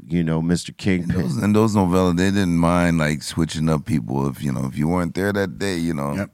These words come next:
Speaker 2: they
Speaker 3: We
Speaker 2: got
Speaker 3: got somebody
Speaker 2: we got
Speaker 3: to cover.
Speaker 2: somebody, you know, we'll
Speaker 3: Yeah.
Speaker 2: cover you.
Speaker 3: I seen one, but it was on that, what's it called? His, like, his right hand, and it was another. It was all in Spanish, and it was about, uh, what's his name, J J?
Speaker 1: Yeah.
Speaker 3: You right? His
Speaker 2: Yeah.
Speaker 3: hitman.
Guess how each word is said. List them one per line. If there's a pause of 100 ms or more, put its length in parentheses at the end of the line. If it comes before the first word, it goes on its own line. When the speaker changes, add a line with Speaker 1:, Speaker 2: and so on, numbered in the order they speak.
(160)
Speaker 2:
they
Speaker 3:
We
Speaker 2:
got
Speaker 3:
got
somebody
Speaker 2:
we
got
Speaker 3:
to
cover.
Speaker 2:
somebody,
you
know,
we'll
Speaker 3:
Yeah.
Speaker 2:
cover
you. (360)
Speaker 3:
I
seen
one,
but
it
was
on
that,
what's
it
called?
His,
like, (180)
his
right
hand,
and
it
was
another.
It
was
all
in
Spanish, (440)
and
it
was
about,
uh,
what's
his
name,
J
J?
Speaker 1:
Yeah.
Speaker 3:
You
right?
His
Speaker 2:
Yeah.
Speaker 3:
hitman.